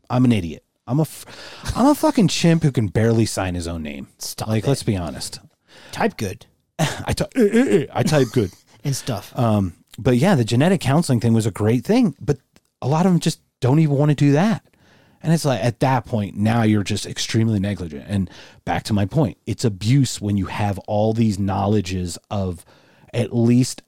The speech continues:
Speaker 1: addressing it or trying to address it. But don't.
Speaker 2: Yep.
Speaker 1: I've always said, su-, you know, success is not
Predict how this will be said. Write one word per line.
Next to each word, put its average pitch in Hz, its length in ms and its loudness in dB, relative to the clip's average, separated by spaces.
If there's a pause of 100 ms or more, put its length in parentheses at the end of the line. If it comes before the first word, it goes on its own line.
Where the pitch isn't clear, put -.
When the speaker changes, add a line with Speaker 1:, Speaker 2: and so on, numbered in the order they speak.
Speaker 1:
addressing 98 800 -2
it - 380 -10 (720)
or - 160 -10
trying 107 500 -2
to - 140 -6
address 90 360 -8
it. - 160 -20 (1600)
But - 120 -6
don't. 135 260 0 (1600)
Speaker 2:
Yep. 143 240 -6 (1120)
Speaker 1:
I've 147 280 2
always 139 280 2
said, 101 400 -2 (640)
su-, - 300 -8 (120)
you 113 140 -2
know, 90 220 -2 (640)
success - 600 -4
is 123 120 0
not 120 340 0